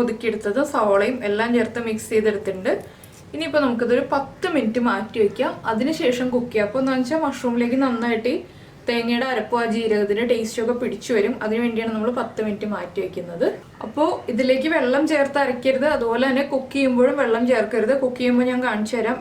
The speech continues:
എങ്ങനെയാണ് മഷ്റൂം കുക്ക് ചെയ്യുന്നതെന്നുള്ളത്. വെള്ളം ചേർത്തിട്ടുണ്ടെങ്കിൽ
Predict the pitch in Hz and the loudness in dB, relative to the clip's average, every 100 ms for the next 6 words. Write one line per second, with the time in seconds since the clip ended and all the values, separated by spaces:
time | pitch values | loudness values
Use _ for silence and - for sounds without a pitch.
0 | 214 202 214 233 220 240 220 - 220 233 | -4 -2 -2 0 0 0 -2 -2 -2 -2
1 | 240 220 214 220 214 202 185 311 - - | -2 -2 0 0 0 0 0 0 -2 -12
2 | - - 226 269 320 277 247 247 247 | -20 -4 0 2 2 2 2 2 2